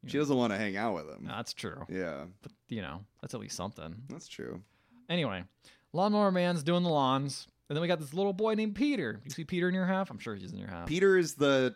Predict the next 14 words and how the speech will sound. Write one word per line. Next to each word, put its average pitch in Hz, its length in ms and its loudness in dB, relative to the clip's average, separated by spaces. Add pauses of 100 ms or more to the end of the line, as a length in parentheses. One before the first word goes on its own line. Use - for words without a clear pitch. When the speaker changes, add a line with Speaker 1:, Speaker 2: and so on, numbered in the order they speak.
(140)
Speaker 2:
Well, 147 120 -2
Speaker 1:
son 151 240 4
of 127 120 0
the 123 180 2
alcoholic. 120 640 -2
Speaker 2:
Yes. - 380 -10
Speaker 1:
Yes. - 540 -8
Speaker 2:
He's 151 240 -2
here, 131 420 -4 (100)
uh, 113 240 -2
along 113 320 -2
with 123 200 -6
his 120 280 -6
mom. 110 440 -4